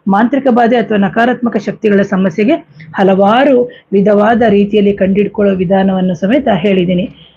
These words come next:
ಹಾಗೆ ಇಂತಹ ವಿಡಿಯೋನ ಹತ್ತು ಹಲವಾರು ಜನಕ್ಕೆ ಶೇರ್ ಮಾಡಿ ಅಂತ ಹೇಳ್ತಾ ಇವತ್ತಿನ ವಿಡಿಯೋನ ಮುಗಿಸ್ತೀನಿ ಪ್ರಿಯ ವೀಕ್ಷಕರೇ. ಮತ್ತೊಮ್ಮೆ ಮಗದೊಮ್ಮೆ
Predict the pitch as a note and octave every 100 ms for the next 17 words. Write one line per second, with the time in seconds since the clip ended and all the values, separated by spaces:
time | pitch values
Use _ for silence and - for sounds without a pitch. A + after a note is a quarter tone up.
0 | _ _ - A#3+ C4 D#4+ A#3 G#3 G#3+ G#3+
1 | G#3+ C4+ A#3+ A3 G3 G3+ C4 G#3+ G3 G#3+
2 | B3 G#3+ G3+ G3+ G3 - F#3+ G3+ F#3 F#3
3 | F3 G#3+ E4+ - - - G3+ G3 G3 F#3+
4 | F#3 G3+ G3 F#3 F#3 F3+ - F#3 F3+ E3+
5 | F3+ F3 - G#3 C#4+ - _ _ _ _
6 | - - G3+ G#3+ A#3+ A#3+ B3+ G3+ F#3+ F#3
7 | F#3+